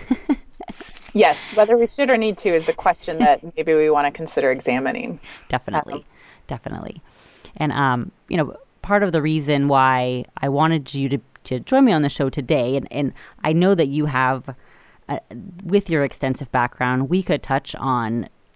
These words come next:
Speaker 2: a million different topics that would be very relevant for the audience, um, especially being with your focus on women. But in particular, what I wanted to touch upon today, uh, in regards to the time of the year,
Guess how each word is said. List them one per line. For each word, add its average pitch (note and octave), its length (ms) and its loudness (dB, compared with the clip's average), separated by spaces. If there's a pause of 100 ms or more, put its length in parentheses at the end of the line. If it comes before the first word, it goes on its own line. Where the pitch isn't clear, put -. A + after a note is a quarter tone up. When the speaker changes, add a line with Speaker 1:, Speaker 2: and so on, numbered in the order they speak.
(180)
Speaker 2:
a D3+ 80 0
million C#3+ 360 2
different A#2+ 500 -6
topics - 540 -4
that A#2 180 0
would C3+ 140 -2
be C3 120 -2
very C3 420 0
relevant A#2 720 -6
for G2 640 -8 (400)
the C#3 120 -2
audience, F2 640 -6 (360)
um, A#2 180 -4
especially C#3 460 -4
being B2+ 480 -2
with C3+ 160 -4
your B2 80 -4
focus - 340 -6
on B2 140 -2
women. A#2 360 -4 (540)
But D3 240 0 (300)
in D3+ 100 0
particular, D3+ 580 0
what C3+ 160 2
I C3 60 2
wanted B2+ 240 0
to A#2+ 60 -12
touch - 240 -10
upon B2 260 -6
today, D3+ 640 0 (440)
uh, - 160 -20
in D3+ 180 0
regards B2+ 380 -2
to B2+ 80 -10
the - 100 -12
time A#2 240 -4
of A#2+ 140 -10
the E3+ 100 -2
year, G#3+ 480 2